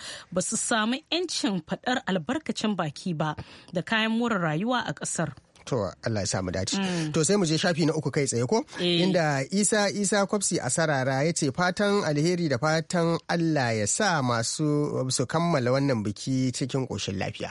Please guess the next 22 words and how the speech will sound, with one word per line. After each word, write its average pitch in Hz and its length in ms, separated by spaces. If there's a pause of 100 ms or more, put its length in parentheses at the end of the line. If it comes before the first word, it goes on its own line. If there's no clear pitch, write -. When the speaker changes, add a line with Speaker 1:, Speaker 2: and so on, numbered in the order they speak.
Speaker 1:
Shi 285 160
ko 247 160
Lurwanu 240 960
Yakubu 208 420
Jikamshi 233 800 (240)
ya 220 160
ce, 240 400
A 185 100
gaskiya 269 800
idan 240 580
ana 254 240
magana 175 540
akan, 165 560 (320)
wato, 175 480 (140)
'yan 226 180
kai, 233 400 (320)
'yan-, 208 120 (200)
Speaker 2:
Eh, 139 100
Speaker 1:
'yancin 175 240
Speaker 2:
yancin 170 160
Speaker 1:
kai, 117 80
Speaker 2:
kai. 123 100